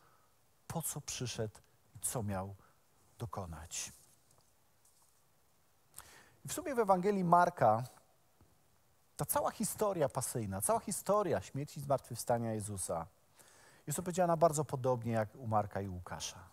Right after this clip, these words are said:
Znajdziemy tam opisane wszystkie te same wydarzenia pasyjne. Ale są też zaskakujące elementy. Elementy,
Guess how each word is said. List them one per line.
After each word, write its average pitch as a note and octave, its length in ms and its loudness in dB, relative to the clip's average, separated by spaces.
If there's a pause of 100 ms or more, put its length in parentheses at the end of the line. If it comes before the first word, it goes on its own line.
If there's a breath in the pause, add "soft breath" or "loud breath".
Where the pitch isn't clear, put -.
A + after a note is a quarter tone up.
(800 loud breath)
Znajdziemy C#3+ 300 2
tam C#3+ 140 6
opisane D3 360 2
wszystkie E3+ 360 -4
te E3 120 0
same F3+ 260 6
wydarzenia F#3+ 500 4
pasyjne. G2 520 -6 (1900 loud breath)
Ale B3+ 220 10
są B3+ 240 6
też A#3 180 4
zaskakujące F3 800 2
elementy. G2+ 520 -8 (600)
Elementy, A#2+ 640 -2